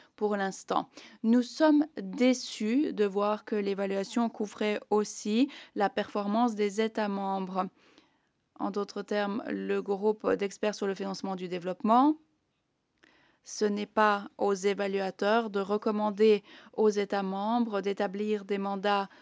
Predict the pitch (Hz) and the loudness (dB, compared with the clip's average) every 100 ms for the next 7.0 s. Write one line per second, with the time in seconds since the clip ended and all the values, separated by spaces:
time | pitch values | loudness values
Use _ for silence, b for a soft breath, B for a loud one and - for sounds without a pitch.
0 | B - 226 226 - _ - 214 202 - | B -4 0 0 -2 _ -6 -4 -4 -6
1 | - 196 262 - _ _ _ _ _ _ | -2 0 -2 -6 _ _ _ _ _ _
2 | _ b b b b b _ _ _ - | _ b b b b b _ _ _ -6
3 | 208 208 202 214 214 - 226 214 208 202 | -2 -2 0 0 0 -2 -4 -2 -2 0
4 | 196 202 226 220 214 202 202 202 196 190 | 0 2 2 2 -2 -2 -4 -4 -6 -6
5 | 196 202 196 190 196 - 208 208 240 B | -4 -4 -4 -4 -6 -4 -2 2 0 B
6 | B B 208 202 202 202 202 208 233 | B B 0 0 0 -4 -2 -2 -4